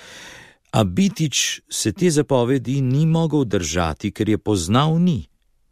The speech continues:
Tudi ga lahko oprostimo, da je grobejše in praktičnejše reči skupljeval,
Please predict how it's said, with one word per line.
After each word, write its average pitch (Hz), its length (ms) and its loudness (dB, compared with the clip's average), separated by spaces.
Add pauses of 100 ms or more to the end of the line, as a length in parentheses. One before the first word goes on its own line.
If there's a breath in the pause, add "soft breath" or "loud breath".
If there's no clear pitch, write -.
(400)
Tudi 98 240 -2
ga 87 120 0
lahko 85 300 0 (100)
oprostimo, 123 760 0 (200 loud breath)
da 123 180 -2
je 120 280 0
grobejše 90 720 0
in 90 180 -6
praktičnejše 104 880 -2
reči 92 380 -2
skupljeval, 95 720 0